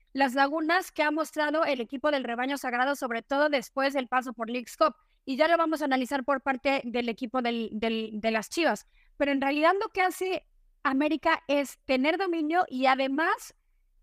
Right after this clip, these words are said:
me parece que, que imponerse. O sea, ya van seis partidos en donde no encuentran la derrota. Hay que recordar que tiene un partido pendiente, será frente a Querétaro este miércoles, y creo que las cosas se están poniendo bastante bien para el equipo de Jardine.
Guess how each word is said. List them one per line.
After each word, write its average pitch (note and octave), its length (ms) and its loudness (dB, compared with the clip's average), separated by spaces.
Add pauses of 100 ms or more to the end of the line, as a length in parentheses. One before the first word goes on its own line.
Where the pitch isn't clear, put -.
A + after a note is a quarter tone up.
(120)
me B3+ 240 -2
parece D4 420 0
que, C4+ 300 -2 (160)
que A#3+ 320 0
imponerse. C#4 800 0
O - 20 -8
sea, D4+ 180 -4
ya D#4+ 160 4
van G4 180 4
seis G4 360 -4
partidos F4+ 500 0
en C#4 140 0
donde B3+ 260 0
no D4 160 0
encuentran D4+ 400 0
la C4 120 2
derrota. A3 440 -4 (220)
Hay C#4+ 120 0
que D4+ 120 -2
recordar C#4 400 2
que D#4 100 -4
tiene C#4 180 0
un C#4 60 0
partido B3+ 360 -2
pendiente, C4 420 -2
será B3 260 2
frente C4 240 -2
a A3 60 -2
Querétaro C4 520 0
este C#4 300 -2
miércoles, C#4 560 0 (460)
y A#3+ 140 -8
creo D#4+ 240 4
que G4+ 100 -2
las D#4 180 2
cosas D#4+ 320 0
se D4+ 60 -6
están C#4 260 0
poniendo C#4+ 380 0
bastante C4+ 360 -2
bien C4 140 0
para C#4 160 0
el A3+ 80 0
equipo B3+ 520 -2
de A3 360 0
Jardine. B3+ 480 0